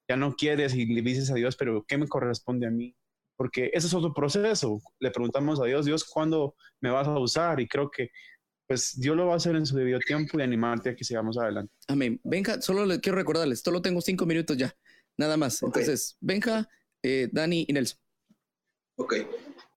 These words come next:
Speaker 3: Me llama mucho la atención cómo Dios le habla a, a Josué y le dice, las primeras palabras en el versículo dos son,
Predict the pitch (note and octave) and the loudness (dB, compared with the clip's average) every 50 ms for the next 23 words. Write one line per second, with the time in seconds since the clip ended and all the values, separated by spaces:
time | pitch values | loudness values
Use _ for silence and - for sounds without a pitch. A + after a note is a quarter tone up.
0 | _ _ _ _ A2 A#2 E3 E3 D#3+ D#3 D#3 D#3 F#3 F3 E3 C3+ A2+ - A#2+ A#2 | _ _ _ _ 0 2 2 2 2 2 2 2 2 2 2 0 0 0 0 0
1 | A#2+ A#2 C3 C#3+ C3+ C#3+ C#3 - D3 D3 D3 C#3+ C3+ A#2+ A2 A2+ - - - - | 0 0 0 0 0 -2 0 0 0 0 2 0 0 0 0 0 -2 -4 -6 -4
2 | - B2 C3 C3+ C#3 C#3 - B2 B2 A#2+ A#2+ A#2+ B2 B2+ B2+ C3 B2+ A#2+ G#2+ - | -2 0 2 2 0 0 0 0 0 0 0 0 0 0 0 0 0 0 -2 -2
3 | - A2 G#2+ G2 F#2+ G2+ F#2+ F#2+ G2 - _ _ _ _ _ _ _ - - - | -4 -4 -4 -4 -6 -8 -8 -10 -14 -18 _ _ _ _ _ _ _ -14 -10 -4
4 | - A#2 - - D3 C#3+ C#3+ C#3 C3 A#2+ A#2 A2+ A#2+ C3 - - C#3 B2 B2 A#2+ | -4 -2 0 2 2 2 2 2 2 2 2 2 0 0 0 0 0 0 0 -2
5 | B2 - _ _ _ _ _ _ _ _ _ _ _ _ B2 B2+ B2+ B2+ C3 B2+ | -6 -10 _ _ _ _ _ _ _ _ _ _ _ _ -2 0 0 0 0 0
6 | - C3+ C3+ D3 E3+ F#3 F3+ F3+ - - B2 A#2 B2 B2+ C#3 C#3+ F#3 - - - | 0 0 0 2 2 2 0 0 -2 -2 0 0 2 2 2 2 0 0 0 0
7 | A2+ G#2+ G#2+ G#2 G2+ G#2+ G#2+ - B2 - - C3 A#2 A2 A2 A#2 A#2+ A#2+ - C#3 | 0 0 0 -2 -2 -2 -2 -4 -4 -4 -2 0 2 2 2 2 2 0 0 0
8 | C3+ - - | 0 -2 -4